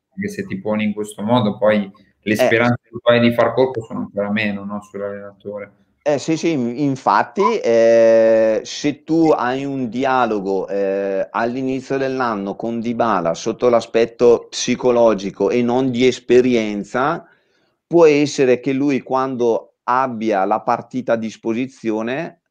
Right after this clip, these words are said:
Speaker 2: cambi proprio l'atteggiamento in modo positivo. Ok, se io invece non curo l'aspetto positivo e vado solo sull'esperienza, eh, può essere che magari mi-,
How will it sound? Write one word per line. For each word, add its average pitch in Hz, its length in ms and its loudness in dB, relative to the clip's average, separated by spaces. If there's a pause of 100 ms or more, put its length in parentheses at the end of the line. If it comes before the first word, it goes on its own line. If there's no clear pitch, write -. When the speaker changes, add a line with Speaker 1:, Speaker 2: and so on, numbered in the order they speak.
(160)
Speaker 2:
cambi 131 500 0
proprio 123 360 0
l'atteggiamento 117 1200 -2
in 123 200 -4
modo 104 320 0
positivo. 95 920 0 (1500)
Ok, 113 500 4
se - 160 0
io 156 160 4
invece 170 400 0
non 156 300 -2
curo 156 260 -2
l'aspetto 143 500 0
positivo 131 600 0
e 120 60 6
vado 131 280 2
solo 131 280 -2
sull'esperienza, 127 1300 0 (2000)
eh, 139 300 0 (260)
può 156 160 6
essere 151 300 4
che 170 120 2
magari 143 420 0
mi-, 226 160 -12